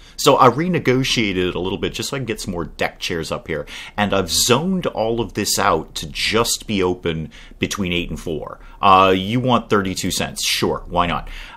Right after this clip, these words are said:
Uh, just between eight and four, so people aren't gonna try and get in here after hours. I don't want anyone sneaking in here. I do need to hire, with my three hundred some odd dollars, another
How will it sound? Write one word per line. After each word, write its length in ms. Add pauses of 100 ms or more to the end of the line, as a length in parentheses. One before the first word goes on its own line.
Uh, 140
just 400
between 280
eight 140
and 100
four, 360
so 580
people 320
aren't 160
gonna 180
try 220
and 100
get 160
in 80
here 320
after 380
hours. 300
I 80
don't 100
want 140
anyone 300
sneaking 500
in 160
here. 260 (240)
I 80
do 260
need 180
to 80
hire, 560
with 280
my 240
three 300
hundred 260
some 200
odd 200
dollars, 560
another 760